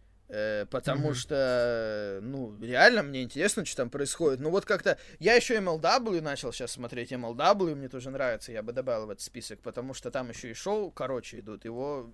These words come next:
Speaker 1: и на Ютубе
Speaker 2: Просто
Speaker 1: оно
Speaker 2: удобнее
Speaker 1: выходит.
Speaker 2: смотреть, да, на Ютубе
Speaker 1: Оно на
Speaker 2: включил, и
Speaker 1: Ютубе
Speaker 2: всё.
Speaker 1: сразу идут, его очень удобно смотреть.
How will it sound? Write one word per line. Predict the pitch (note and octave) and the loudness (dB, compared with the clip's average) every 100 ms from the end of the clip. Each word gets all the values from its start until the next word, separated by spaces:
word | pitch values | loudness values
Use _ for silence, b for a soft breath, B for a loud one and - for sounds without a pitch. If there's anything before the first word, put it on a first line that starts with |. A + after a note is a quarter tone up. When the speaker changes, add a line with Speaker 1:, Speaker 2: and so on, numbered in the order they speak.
| - | -10
Speaker 1:
и | D3 | -6
на | F3+ | -4
Ютубе | F3+ F#3 G#3+ | -4 -2 0
Speaker 2:
Просто | F#3 G3+ | 2 2
Speaker 1:
оно | G#3 | 2
Speaker 2:
удобнее | A3 A#3 D#3+ | 6 6 6
Speaker 1:
выходит. | C3+ - | 4 2
Speaker 2:
смотреть, | C#3+ D3 D#3 C3 A#2+ | -2 -2 0 -2 2
да, | C#3 B2 | 2 2
на | |
Ютубе | C#3 D#3 F3 | 0 0 2
Speaker 1:
Оно | D#3 E3+ | 2 2
на | F3 | 2
Speaker 2:
включил, | G3 | 4
и | G#3 | 4
Speaker 1:
Ютубе | - D3+ | 2 0
Speaker 2:
всё. | E3 | 2
Speaker 1:
сразу | C#3+ D3 | 2 2
идут, | C#3+ F3+ D#3+ | 2 2 4
его | D3 | 4
очень | D#3 - C3 | 4 2 -6
удобно | C3 A#2+ G#2+ | -4 -6 -8
смотреть. | - C#3 A2+ | -10 -6 -6